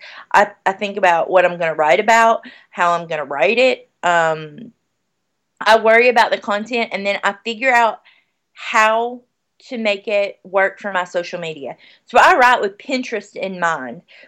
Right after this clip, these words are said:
When I'm writing a post, I write how-to posts because I know those will do well on Pinterest. You have to figure out how to create content for your audience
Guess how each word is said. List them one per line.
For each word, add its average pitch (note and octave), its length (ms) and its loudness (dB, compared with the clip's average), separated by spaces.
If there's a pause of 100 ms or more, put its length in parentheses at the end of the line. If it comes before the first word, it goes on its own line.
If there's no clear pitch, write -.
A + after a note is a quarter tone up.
When G#3+ 120 0
I'm A3+ 160 2
writing G#3 320 0
a A3+ 60 -8
post, A3 480 -4
I G#3 160 4
write F#3 500 -2 (140)
how-to F#3+ 720 -4
posts A#3 680 -8 (280)
because A3 280 -8
I G3+ 100 2
know G3+ 240 0
those F#3 300 -2
will F3+ 160 -12
do F3 340 -10
well E3+ 340 0
on D#3 200 -6
Pinterest. - 680 -14 (380)
You A3 120 -2
have B3 280 2
to D4 120 -6
figure A3 300 -4
out F#3+ 340 -2 (380)
how A3+ 140 4
to A#3 80 0
create A#3 380 -6
content F#3+ 640 -10 (160)
for G3 100 -2
your F#3 360 0
audience E3+ 600 0